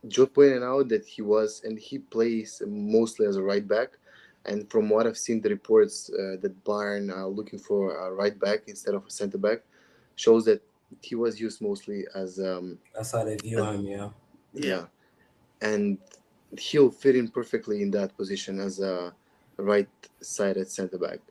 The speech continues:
Speaker 1: He's the perfect player for the position. He's the perfect Skriniar replacement. You're paying, honestly, a, a really good price for someone that has so much experience and that has gone through so many games. He has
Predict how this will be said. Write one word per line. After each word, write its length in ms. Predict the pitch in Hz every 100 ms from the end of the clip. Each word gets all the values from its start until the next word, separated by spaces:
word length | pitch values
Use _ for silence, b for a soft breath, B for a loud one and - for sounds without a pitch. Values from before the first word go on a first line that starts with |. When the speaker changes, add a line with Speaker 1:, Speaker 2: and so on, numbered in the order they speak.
| _ _ _ -
Speaker 1:
He's 320 | - 175 135
the 40 | _ -
perfect 340 | - - 113 - 101 - -
player 240 | 113 104
for 120 | 101
the 80 | 101
position. 380 | - 98 95 85 _ b b b
He's 160 | 123
the 80 | 117
perfect 580 | - 139 135 117 _ -
Skriniar 540 | - - - 135 135
replacement. 640 | 131 127 127 131 135 131 127 _ b b
You're 180 | 110 110
paying, 420 | - 120 110 104 101 _ _ _ -
honestly, 560 | 113 117 113 - 101 98 -
a, 220 | 107 107 - 101
a 100 | 101
really 360 | 98 127 123
good 220 | 117 120 -
price 320 | 120 120 -
for 140 | 110
someone 320 | - 113 110 101
that 100 | 101
has 120 | -
so 200 | - 113
much 240 | 113 110
experience 520 | 107 - 117 113 113 - b b b b -
and 180 | 110 113
that 160 | 107 -
has 500 | 107 101 98 - - _ 107
gone 220 | 113 113
through 180 | 113 104
so 260 | - - 113
many 220 | 113 110
games. 460 | 110 110 113 113 - b b _
He 220 | - 117
has 460 | 107 101 - -